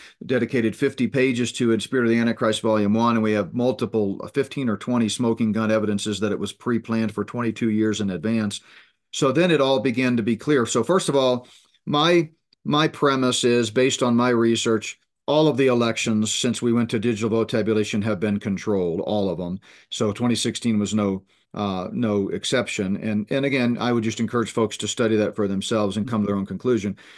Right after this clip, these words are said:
But then the evidence speaks for itself, because we know they were wanting to roll out the pandemic and the death shots. They knew they wanted to shut down churches for the first time since Constantine.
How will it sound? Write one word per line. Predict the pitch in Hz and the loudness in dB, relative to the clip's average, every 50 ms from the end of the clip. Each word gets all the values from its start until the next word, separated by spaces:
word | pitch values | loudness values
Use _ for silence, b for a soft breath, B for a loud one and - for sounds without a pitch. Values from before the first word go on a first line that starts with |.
| B B _ | B B _
But | 139 139 - | -2 0 2
then | 151 147 139 | 0 0 2
the | 135 131 127 | 2 2 4
evidence | 127 151 190 196 185 127 113 110 120 - - - _ _ _ _ | 4 4 4 2 2 2 2 0 0 -2 -4 -8 _ _ _ _
speaks | - - - - 147 127 - - | -10 -6 -2 0 0 0 0 -2
for | - 117 | -2 -2
itself, | 104 95 - - 165 156 120 - | 0 0 0 0 2 0 0 0
because | 120 110 131 127 101 | -2 -2 -2 -4 -2
we | 107 127 127 131 | 0 0 0 0
know | 127 127 139 151 160 156 151 143 | 2 2 4 4 6 6 6 6
they | 135 131 | 4 4
were | 123 120 120 | 4 2 2
wanting | 117 120 127 135 139 135 131 123 117 113 104 B B B B B _ | 2 2 2 2 2 2 2 0 0 0 -2 B B B B B _
to | - 131 | -6 -2
roll | 117 110 123 127 127 123 120 | 0 2 2 4 4 4 2
out | 117 117 113 113 - - _ _ _ _ - | 2 0 0 -2 -4 -6 _ _ _ _ -6
the | - 110 | -6 -4
pandemic | - 123 117 113 110 113 131 131 127 127 123 123 120 - - b b b b | -2 0 0 2 2 0 0 0 0 0 0 0 -2 -6 -12 b b b b
and | 110 110 101 | -4 -2 -2
the | 104 | 0
death | 120 135 139 143 143 | 2 2 0 0 0
shots. | - - 123 110 104 101 104 - - - - b b b b b b b | -2 -2 0 0 0 0 -2 -4 -6 -8 -8 b b b b b b b
They | - 107 123 120 | -2 0 2 2
knew | 113 117 127 143 143 139 120 120 | 2 2 2 4 2 2 4 2
they | 127 127 | 2 2
wanted | 131 131 127 117 | 2 2 0 0
to | 117 110 | 0 0
shut | - - 147 131 - | 0 0 0 0 2
down | 131 127 123 | 0 0 0
churches | 120 - - 135 131 - - 131 110 | 0 0 2 0 0 0 -2 -4 -4
for | - - 120 | -2 -2 -2
the | 110 110 | -2 0
first | - 127 120 117 - - | 0 0 0 0 -2 -2
time | 127 113 113 107 | -2 -2 0 -2
since | 104 - 117 101 - | 0 -2 -2 -4 -4
Constantine. | - - 127 123 123 120 - - 110 104 - 113 107 104 104 101 104 | -4 -2 -2 -2 -2 -2 -4 -4 -4 -2 -2 -2 0 0 0 -2 -2